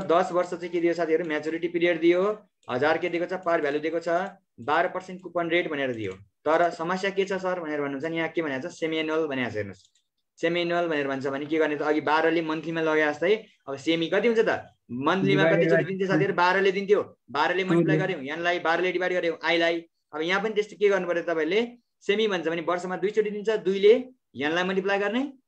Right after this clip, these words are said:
Speaker 1: आईलाई चाहिँ divide
Speaker 2: डिभाइड।
Speaker 1: है। मार्केट इन्ट्रेस्ट रेटलाई पनि तपाईँले डिभाइड गर्नुपर्छ। क्यालकुलेट भी जिरो निकाल भनेर भनेको छ। ल, मैले के गरेँ त यो क्वेसन? साह्रै साथीहरू गिभन टिपे bond भ्यालुएसनको। ल, हेर्नुहोस् तपाईँले सबैभन्दा पहिला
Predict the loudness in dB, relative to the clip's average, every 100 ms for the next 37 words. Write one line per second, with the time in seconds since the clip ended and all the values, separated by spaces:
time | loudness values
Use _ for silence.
0 | _ 0 2 2 0 -4 -6 -16 _ _
1 | -4 -2 0 2 0 -2 -6 -10 -10 -2
2 | 0 0 -6 -18 _ -2 0 0 -2 -4
3 | -6 -4 0 0 0 0 2 2 2 2
4 | 0 -2 -4 -4 -4 -10 _ -6 -2 0
5 | -2 -2 -6 -2 -2 -2 -2 -2 -4 -12
6 | -8 -4 -4 -4 -8 -8 -8 -10 _ _
7 | _ _ _ _ _ -14 -10 -10 -6 -4
8 | -4 -4 -4 -6 -8 -8 -10 -14 _ _
9 | _ _ _ -8 -6 -6 -8 -6 -6 -6
10 | -6 -6 -6 -2 0 0 -6 _ _ _
11 | _ -20 -20 -20 _ -20 -8 -4 -2 0
12 | -2 -4 -8 -12 -10 -12 -14 _ _ -16
13 | -14 -10 -8 -6 -4 -4 -6 -8 -6 -4
14 | -2 -2